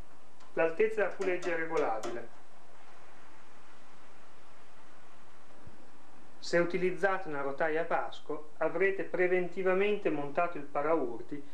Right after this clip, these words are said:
con la parte in velcro verso la direzione da cui arriva il carrello. Scopo dell'esperimento è verificare come varia l'accelerazione che subisce il carrello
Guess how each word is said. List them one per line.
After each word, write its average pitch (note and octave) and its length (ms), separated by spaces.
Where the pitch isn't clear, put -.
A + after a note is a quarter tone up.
con - 160
la E3 80
parte F3 400
in F3+ 220
velcro C#3 680
verso F3+ 320
la F3 60
direzione E3 460
da E3+ 100
cui E3 180
arriva D#3 240
il D#3 80
carrello. A2+ 760
Scopo C#4 420
dell'esperimento F3+ 1300
è F#3+ 140
verificare G#3+ 840
come F#3+ 220
varia E3+ 340
l'accelerazione E3+ 880
che E3 80
subisce F3 480
il D3 120
carrello D#3 720